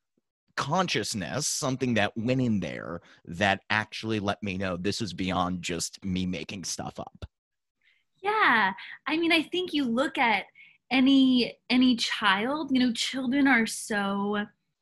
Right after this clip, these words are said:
Speaker 2: connected naturally. Children are
Speaker 1: Mm.
Speaker 2: present. They're not sitting in a moment crying from last week about the time that they stubbed their toe. What do they do? You see them run, run, run. They trip and fall. They wipe themselves off,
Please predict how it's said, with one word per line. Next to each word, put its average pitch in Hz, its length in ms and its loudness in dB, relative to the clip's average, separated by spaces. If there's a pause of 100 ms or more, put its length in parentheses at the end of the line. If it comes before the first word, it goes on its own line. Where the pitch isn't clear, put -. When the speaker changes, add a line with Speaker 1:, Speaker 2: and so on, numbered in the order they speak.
(100)
Speaker 2:
connected - 580 -4 (340)
naturally. - 720 0 (300)
Children 269 300 4
are 240 80 6
Speaker 1:
Mm. 214 100 2
Speaker 2:
present. 170 220 -4 (560)
They're 370 120 0
not 453 240 2
sitting 220 640 2 (140)
in 226 120 4
a 214 60 6
moment 202 560 0 (120)
crying 208 840 2
from 202 280 0
last 185 440 2
week 196 240 -6
about 175 280 -2
the 180 60 -4
time 180 340 -2
that 180 140 -8
they 165 100 -6
stubbed - 380 -14
their - 160 -20
toe. 208 380 -8 (280)
What 277 140 2
do 294 120 2
they 269 180 0
do? 247 120 0
You 196 240 0
see 208 280 -6
them 202 360 0 (220)
run, 226 340 6
run, 220 220 4
run. 208 340 2
They 190 120 0
trip 214 280 -2
and 208 200 0
fall. 196 340 2 (160)
They 151 100 -10
wipe 196 320 2
themselves 208 440 2
off, 196 160 2